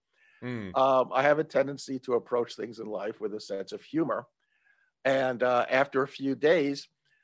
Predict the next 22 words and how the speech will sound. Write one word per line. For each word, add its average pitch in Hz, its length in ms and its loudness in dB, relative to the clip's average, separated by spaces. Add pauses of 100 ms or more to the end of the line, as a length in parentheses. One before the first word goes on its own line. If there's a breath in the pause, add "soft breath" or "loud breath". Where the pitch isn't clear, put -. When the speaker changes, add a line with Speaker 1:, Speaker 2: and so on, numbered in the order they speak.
(200)
Speaker 2:
um, 123 580 2
I 123 120 -6
got 135 180 4
a 127 60 0
thought, 147 400 2
"I'm 185 200 -6
not 170 160 -2
the 131 180 -12
only 123 320 -2
one 69 320 -14 (500)
where 120 140 -2
the 117 80 -4
dog 117 400 2
takes - 260 -8
up 98 140 -6
half 101 240 -4
the 101 80 -8
bed." 98 300 -8
I 113 80 -4
started 170 340 2
looking 143 320 -2
around 127 480 2